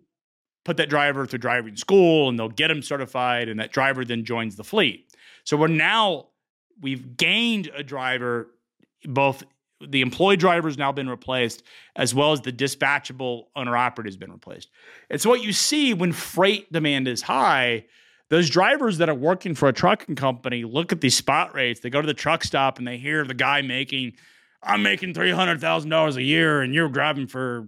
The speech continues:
you know, J B Hunt, or you're driving for that company, and you're making fifty thousand, sixty thousand, eighty thousand," whatever they're saying. And what they're, what happens is that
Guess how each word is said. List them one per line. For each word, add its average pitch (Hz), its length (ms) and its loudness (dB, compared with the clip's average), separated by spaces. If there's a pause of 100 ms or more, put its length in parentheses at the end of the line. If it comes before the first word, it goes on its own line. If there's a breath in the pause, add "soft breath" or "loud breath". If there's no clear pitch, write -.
you 139 80 -6
know, 123 120 -2
J 139 180 2
B 131 140 2
Hunt, 135 360 4
or 117 40 -8
you're 131 160 -2
driving 127 280 0
for 113 80 -6
that 135 180 0
company, 123 440 -2
and 120 80 0
you're 127 100 2
making 123 340 0
fifty 139 360 0
thousand, 113 380 0
sixty 127 340 -2
thousand, 113 320 -2
eighty 131 180 0
thousand," 110 300 -2
whatever 160 280 2
they're 123 120 -10
saying. 180 420 -2 (580 loud breath)
And 180 240 0
what 180 160 -6
they're, 185 140 -8
what 170 200 -8
happens 202 480 2
is 160 140 6
that 147 360 0